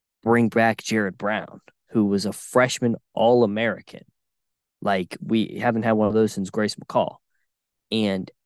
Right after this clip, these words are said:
he brought him back. Um, and there wasn't much of a question about it. So they had their meetings and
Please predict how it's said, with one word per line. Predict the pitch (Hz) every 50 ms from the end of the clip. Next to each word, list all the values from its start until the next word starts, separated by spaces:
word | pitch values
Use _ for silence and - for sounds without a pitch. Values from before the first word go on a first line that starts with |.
| _
he | _ - - - 127 117
brought | 131 127 107 107
him | 151 160 -
back. | 85 - - - _ - - _ _ _ _ _ _ _ - -
Um, | 107 107 104 101 101 98 - -
and | - 113 113
there | 113 113 113
wasn't | 120 127 131 131 131 - -
much | 101 117 131 131
of | 135 123
a | 120
question | 101 - 147 147 151 - 120 120
about | 104 - 127 151 151 113
it. | - - _ _ _ _ _ _ _ _ _ _
So | _ - 107 101 101
they | 101 104 120
had | 127 120 117
their | 117 113
meetings | 110 110 120 123 127 135 139 139 131 117 117
and | 107 104 104 110